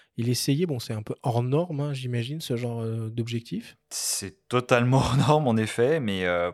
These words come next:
Speaker 2: pour le coup, c-, c'est une proposition qui est très intéressante de la part de, de chez Fujifilm parce que ça montre leurs ambitions en matière de photographie sportive.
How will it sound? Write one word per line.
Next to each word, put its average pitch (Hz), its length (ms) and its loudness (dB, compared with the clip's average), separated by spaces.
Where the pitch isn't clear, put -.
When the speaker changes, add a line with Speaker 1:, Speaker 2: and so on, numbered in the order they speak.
Speaker 2:
pour 110 180 -4
le 110 100 -2
coup, 156 300 -6
c-, - 440 -10
c'est - 320 0
une 156 80 2
proposition 147 480 0
qui 123 60 -6
est 113 40 -4
très 135 160 -4
intéressante 117 640 -2
de 98 80 -8
la 98 140 -4
part 104 140 -6
de, 98 240 -8
de 98 120 -12
chez 101 140 -10
Fujifilm 107 460 -10
parce 101 140 -6
que - 80 -10
ça 98 120 -6
montre 123 240 -6
leurs 101 180 0
ambitions 98 380 -4
en - 80 -2
matière 110 240 6
de 110 60 4
photographie 104 420 0
sportive. 101 440 -6